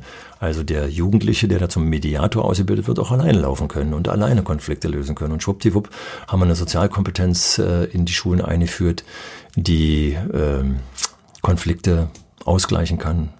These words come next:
besser auffangen kann, damit es zu extremen, äh, Konflikten wie Mobbing, das jetzt ja immer wieder thematisiert wird, eben nicht so stark kommt, beziehungsweise wenn wir tatsächlich einen Mobbing-Fall haben, wir Instrumente implementiert haben in Schule,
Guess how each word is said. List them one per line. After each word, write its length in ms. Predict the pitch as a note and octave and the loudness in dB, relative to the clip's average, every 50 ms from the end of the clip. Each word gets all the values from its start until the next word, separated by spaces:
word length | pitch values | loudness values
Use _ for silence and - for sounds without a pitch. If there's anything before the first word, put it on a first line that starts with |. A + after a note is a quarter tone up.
| _ _ - | _ _ -2
besser 420 | F2 D#2 - F#2+ E2+ D#2+ F2 - | 0 2 4 2 2 2 0 2
auffangen 560 | - F2+ F2+ - - - D#2+ D2 E2 D#2+ - | 0 0 2 0 0 0 2 2 2 0 0
kann, 320 | - - D2+ E2 E2 D#2+ - - - - - - - - | -2 -2 0 0 0 -2 -4 -8 -18 -18 -18 -18 -18 -6
damit 240 | - G2+ E2 D#2+ - | -2 -2 0 0 0
es 100 | - - | -2 -2
zu 140 | - - | -2 -2
extremen, 840 | - F2 - - - - - G#2 A2 A2+ A#2 G#2+ G#2 G2+ G2 G2 G2 - | -4 -2 -2 -2 -2 -2 0 4 6 8 8 8 8 8 6 4 4 2
äh, 280 | A2 - F2+ F2+ F2 F2 | 2 2 2 2 2 2
Konflikten 600 | - F2+ F2 F2 - - F#2 F2+ - - F2+ E2+ | 2 2 0 0 0 -2 -4 -2 0 0 0 0
wie 120 | F2 D#2+ | 2 0
Mobbing, 560 | D#2+ D#2+ D#2+ F2 F2+ G2 F#2 F2+ F2 F2 E2+ - - - - - - - - - | 2 2 2 2 2 4 4 4 4 2 0 -4 -8 -18 -20 -20 -16 -16 -16 -14
das 160 | - - - | -8 -2 -2
jetzt 220 | E2+ D#2+ - - | 0 0 2 2
ja 160 | F#2 E2 D#2+ E2+ | 2 2 0 0
immer 240 | - F2+ F2+ E2+ F2+ | 0 2 0 2 2
wieder 220 | G2 G2 G2+ F#2+ | 2 2 2 2
thematisiert 640 | F#2+ F2+ F2 F2 E2+ E2+ E2+ D#2 E2+ E2 D#2+ - | 2 2 2 2 2 2 0 -2 -2 -2 -2 -2
wird, 320 | - F2+ F2+ F2+ - - - | -2 -4 -2 -4 -8 -6 -2
eben 360 | - - G2+ G2+ G2+ G2 F#2+ | -2 -2 2 2 4 4 4
nicht 200 | G2+ G#2+ - - | 4 2 2 0
so 160 | - - G#2 | 0 0 0
stark 340 | G2 - - F2 E2 A2 A2 | 0 2 0 2 2 2 0
kommt, 200 | - - A#2+ A2+ | 0 -2 -2 0
beziehungsweise 540 | - G#2 - - G#2+ F#2+ G2+ F#2 E2+ D#2 D#2 | 0 -2 0 0 2 2 2 0 0 0 2
wenn 220 | E2 F#2+ A2 G#2+ | 4 4 4 6
wir 100 | G2+ - | 4 2
tatsächlich 280 | - A2+ A2 A2 G#2 G2 | 2 0 0 0 0 2
einen 80 | G2+ | 2
Mobbing-Fall 520 | G2+ G#2+ G2 G#2+ G#2 G2+ - - G2 G2 F2+ | 2 2 2 0 -2 -2 -2 -2 -2 0 0
haben, 220 | F2+ F#2+ F#2 F2 | 0 0 -2 -2
wir 160 | F2 F2 E2 | -2 -4 -2
Instrumente 720 | E2 E2+ - - E2+ E2 D#2+ F2+ A2+ B2+ C3 C3+ C3 C3 C3 - - - - - - - - _ _ _ _ | -2 -2 -2 -2 -2 0 4 4 4 4 4 2 0 0 -4 -8 -18 -18 -18 -18 -20 -20 -20 _ _ _ _
implementiert 800 | D3 D3+ F3+ F#3 F3 E3 D#3+ D3 C#3 C3 - - B2+ A#2+ G2 | 6 6 6 6 4 2 2 2 0 0 -2 0 -2 -2 0
haben 200 | G2+ A2 A2 G2+ | -2 -2 -2 -2
in 100 | G#2 G2 | -2 -4
Schule, 420 | F#2 - G2+ F#2+ F#2+ G2 G#2 G2+ | -4 -4 -4 -4 -4 -4 -6 -8